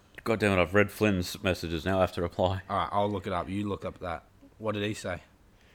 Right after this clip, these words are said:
Speaker 1: Uh, well, his opinions on it is, it was very short.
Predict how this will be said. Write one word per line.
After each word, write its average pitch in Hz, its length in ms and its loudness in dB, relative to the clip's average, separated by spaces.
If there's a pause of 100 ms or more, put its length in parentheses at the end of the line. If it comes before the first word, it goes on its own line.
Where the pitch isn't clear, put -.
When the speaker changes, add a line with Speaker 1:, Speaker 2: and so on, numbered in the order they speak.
(540)
Speaker 1:
Uh, 98 360 8
well, 107 140 2
his 143 200 8
opinions 110 540 4
on 104 220 4
it 131 240 2
is, 104 220 6
it - 80 -4
was 98 200 0
very 120 220 8
short. 110 500 4